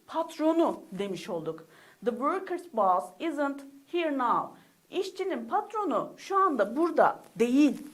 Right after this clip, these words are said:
demiş olduk. The teacher's room. Tekil olduğuna dikkat edelim. Öğretmenin odası. The teacher's room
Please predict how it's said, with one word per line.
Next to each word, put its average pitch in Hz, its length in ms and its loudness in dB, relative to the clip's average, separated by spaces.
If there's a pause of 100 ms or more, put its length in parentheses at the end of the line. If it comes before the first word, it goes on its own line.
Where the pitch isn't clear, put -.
(120)
demiş 180 320 -6
olduk. - 320 -10 (560)
The 202 200 -6
teacher's 311 640 -6 (220)
room. 196 240 -2 (680)
Tekil 339 260 0
olduğuna 202 340 4
dikkat 302 280 -4
edelim. 302 400 -4 (580)
Öğretmenin 320 1300 0 (160)
odası. 175 460 -2 (1200)
The 214 320 2 (100)
teacher's 339 600 -6 (260)
room 269 420 0